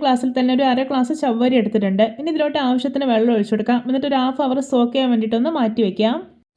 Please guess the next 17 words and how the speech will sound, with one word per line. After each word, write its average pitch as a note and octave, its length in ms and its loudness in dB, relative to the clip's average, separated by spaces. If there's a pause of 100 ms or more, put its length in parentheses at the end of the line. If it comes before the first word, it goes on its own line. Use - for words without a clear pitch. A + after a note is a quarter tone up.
(120)
ഇപ്പോൾ C4+ 220 4
ഇതാ D#4+ 220 0
അഞ്ച് C4 260 2
വിസിലെല്ലാം C4 520 4
വന്നിട്ട് G#3+ 340 2
കുക്കറിൻ്റെ A#3+ 460 4
പ്രഷറെല്ലാം A#3+ 520 4
പോയിട്ടുണ്ട്. G#3 460 2
ഇനി B3+ 120 4 (100)
തുറന്നു G#3+ 320 4
നോക്കാം. A3 280 2 (640)
കണ്ടോ, D#4 320 2
പച്ചരി E4 380 2
നല്ല E4 200 2
പെർഫെക്റ്റ് D#4+ 440 2
ആയി D4 160 2
തന്നെ C#4+ 160 4